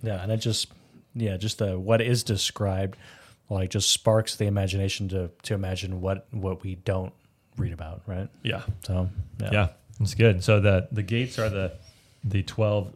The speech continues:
Speaker 2: um, tribes, the foundations are the twelve apostles. So we see God's people,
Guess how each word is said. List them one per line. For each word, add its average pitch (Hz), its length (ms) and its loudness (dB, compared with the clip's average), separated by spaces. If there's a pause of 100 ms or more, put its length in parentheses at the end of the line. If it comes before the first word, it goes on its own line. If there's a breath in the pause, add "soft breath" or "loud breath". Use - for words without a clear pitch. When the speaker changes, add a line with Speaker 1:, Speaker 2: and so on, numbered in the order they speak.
Speaker 2:
um, 90 360 -8 (120)
tribes, 120 680 6 (440 loud breath)
the 110 80 -2
foundations 104 440 6
are 101 40 2
the 90 100 -2
twelve 101 140 -2
apostles. 127 540 4
So 113 100 0
we 104 40 2
see - 160 -2
God's 98 300 2
people, 113 640 4